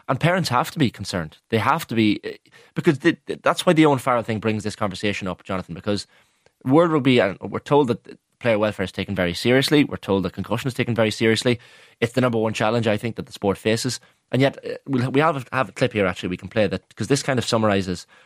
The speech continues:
how I feel about it. I wouldn't let my kids play rugby, personally speaking. Uh, my hypothetical kids, that is, Jonathan. But,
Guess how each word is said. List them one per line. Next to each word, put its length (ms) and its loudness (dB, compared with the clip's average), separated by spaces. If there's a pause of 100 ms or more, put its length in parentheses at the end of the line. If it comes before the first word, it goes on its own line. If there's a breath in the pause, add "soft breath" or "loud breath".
(100)
how 140 4
I 100 4
feel 160 2
about 220 4
it. 180 -2
I 140 2
wouldn't 260 2
let 100 2
my 120 0
kids 300 -4
play 220 -2
rugby, 380 -4 (180)
personally 380 0
speaking. 340 -2 (440 soft breath)
Uh, 160 0
my 140 -2
hypothetical 500 -4
kids, 240 -6
that 120 -4
is, 120 -4
Jonathan. 320 -4
But, 180 0